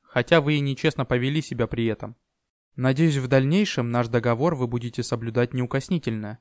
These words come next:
а вашему внуку не стоило бросаться словами». Велена кинула заклинание, останавливающее кровь, осмотрела моего противника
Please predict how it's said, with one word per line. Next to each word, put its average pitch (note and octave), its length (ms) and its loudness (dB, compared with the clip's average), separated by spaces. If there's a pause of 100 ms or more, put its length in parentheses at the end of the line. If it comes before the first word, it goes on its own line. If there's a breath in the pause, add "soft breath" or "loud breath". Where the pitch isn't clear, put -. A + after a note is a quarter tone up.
а C3+ 160 4
вашему C#3+ 380 4
внуку C#3+ 340 0
не B2 140 -2
стоило C3+ 420 4
бросаться A#2 440 -2
словами». A#2+ 580 -2 (600)
Велена C3+ 560 2
кинула C#3 460 0
заклинание, C#3 680 -2
останавливающее B2 840 -2
кровь, A#2+ 420 -2
осмотрела D3 600 2
моего B2 280 0
противника A#2+ 800 -2